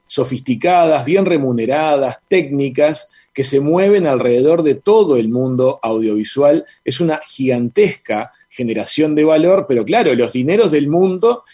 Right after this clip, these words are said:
en esta área van detrás de donde resulta rentable producir. Zona Franca es el paraguas que nos prepara para poder ser competitivos en costos. El proyecto ya ha logrado financiamiento. Esto es una realidad, Nicolás. Se va a empezar a construir.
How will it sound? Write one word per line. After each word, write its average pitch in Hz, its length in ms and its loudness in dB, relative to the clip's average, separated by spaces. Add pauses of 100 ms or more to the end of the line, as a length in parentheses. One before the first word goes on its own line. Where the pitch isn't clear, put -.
(100)
en 120 140 -2
esta 165 400 -2
área 202 260 2
van 151 240 0
detrás 180 580 -2
de 147 200 2
donde 156 320 0
resulta 143 480 -2
rentable 120 560 -2
producir. 107 560 -4 (260)
Zona 131 340 -2
Franca 180 760 0
es 147 400 -2 (240)
el 123 280 -2
paraguas 170 640 2
que 123 140 -4
nos 117 140 -6
prepara 135 580 -2
para 143 380 0 (200)
poder 139 600 2
ser 143 320 -2
competitivos 127 880 -4
en 104 180 -10
costos. 101 480 -8
El 127 140 -4
proyecto 214 640 0 (160)
ya 175 240 0
ha 196 60 2
logrado 175 500 2
financiamiento. 123 800 -4
Esto 131 140 -4
es 170 80 -6
una 151 180 -2
realidad, 110 600 -4
Nicolás. 107 400 -8
Se 104 160 -6
va 147 100 2
a 175 60 -2
empezar 156 340 -4
a 139 60 0
construir. 127 500 -2